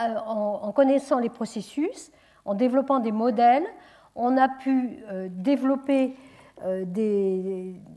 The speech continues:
des modèles de, de déformation des interfaces, de la topographie dynamique, et, euh, calculer pour des différentes valeurs de la viscosité du manteau, eh bien, le géoïde, euh,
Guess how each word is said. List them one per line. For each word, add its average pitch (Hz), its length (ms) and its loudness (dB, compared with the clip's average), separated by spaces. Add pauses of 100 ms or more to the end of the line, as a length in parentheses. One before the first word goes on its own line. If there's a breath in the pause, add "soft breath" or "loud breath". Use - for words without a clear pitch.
(520)
des 202 160 -2
modèles 233 880 6
de, 185 320 -2
de 170 180 -4
déformation 220 920 0
des 214 200 -4
interfaces, 220 760 -2
de 202 80 -4
la 180 140 -2
topographie 226 640 -2
dynamique, 208 720 -4 (640 loud breath)
et, 285 320 2 (260)
euh, 202 460 2
calculer 277 640 4 (240)
pour 330 400 4
des 208 280 -4
différentes 269 800 2
valeurs 285 400 6
de 247 80 2
la 226 100 0
viscosité 220 640 -8
du 196 80 -8
manteau, 214 460 -4 (1080 loud breath)
eh 233 80 -2
bien, 262 260 4
le 294 200 6
géoïde, 262 600 2
euh, 170 760 -4